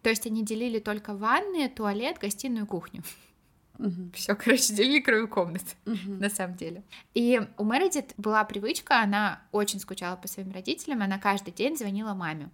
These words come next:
Speaker 1: И на этот момент у неё было два телефона. Один она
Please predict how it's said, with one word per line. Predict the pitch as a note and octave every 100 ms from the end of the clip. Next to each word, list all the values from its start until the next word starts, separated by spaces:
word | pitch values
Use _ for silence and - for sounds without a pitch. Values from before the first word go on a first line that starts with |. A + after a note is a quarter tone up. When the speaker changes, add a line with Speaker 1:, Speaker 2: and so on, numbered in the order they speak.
| _ -
Speaker 1:
И | G#3+
на | A#3
этот | A3
момент | G#3+ G#3 F4+ F4+
у |
неё | A#3 A3
было | A3+ G#3+
два | G3 G#3+
телефона. | G#3 G3+ F#3 - F#3 E3 -
Один | G3 G3 B3 A3 - -
она | F#3+ F#3 F#3 F3